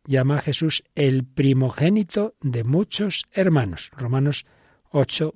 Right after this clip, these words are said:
veintinueve. Y como resucitado, Él es de modo nuevo primogénito y a la vez el principio de una multitud de hermanos.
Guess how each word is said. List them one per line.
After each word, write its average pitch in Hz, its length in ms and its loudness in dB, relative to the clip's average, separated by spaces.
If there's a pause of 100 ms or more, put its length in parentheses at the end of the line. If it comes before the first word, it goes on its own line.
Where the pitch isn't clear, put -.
veintinueve. 139 1080 -2 (680)
Y 196 140 0
como 160 320 4
resucitado, 170 800 0 (540)
Él 151 180 4
es 170 300 2 (560)
de 131 260 0
modo 151 300 4
nuevo 175 380 2 (340)
primogénito 147 920 2 (540)
y 135 160 0
a 139 60 2
la 156 100 2
vez 160 340 -2
el 135 180 -2
principio 143 580 0
de 135 60 2
una 135 140 2
multitud 139 500 0 (600)
de 139 360 0 (220)
hermanos. 113 840 -2